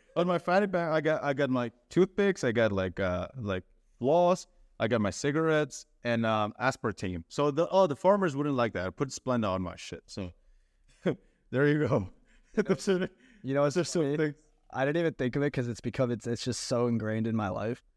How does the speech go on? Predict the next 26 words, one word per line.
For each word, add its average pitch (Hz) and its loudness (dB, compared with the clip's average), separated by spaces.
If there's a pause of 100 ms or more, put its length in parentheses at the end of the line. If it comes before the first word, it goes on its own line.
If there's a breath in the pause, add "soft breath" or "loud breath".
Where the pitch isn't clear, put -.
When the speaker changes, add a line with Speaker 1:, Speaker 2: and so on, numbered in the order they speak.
(320)
Speaker 2:
I 113 -2
have 131 2
a 120 2
hundred 131 0
and 117 -2
twenty 123 -2
dollars, 117 -2
my, 120 -2 (140)
<laughs> - -4
all 123 0
my 143 4
boxes 127 0
are 120 -2
from 117 -2
MeUndies, 120 0
and 113 0
they 110 -2
were 107 -2
a 107 -2
hundred 117 -2
and 110 0
twenty 113 -2
dollars 110 0
for 113 -8
ten 107 -4
pairs. 113 -4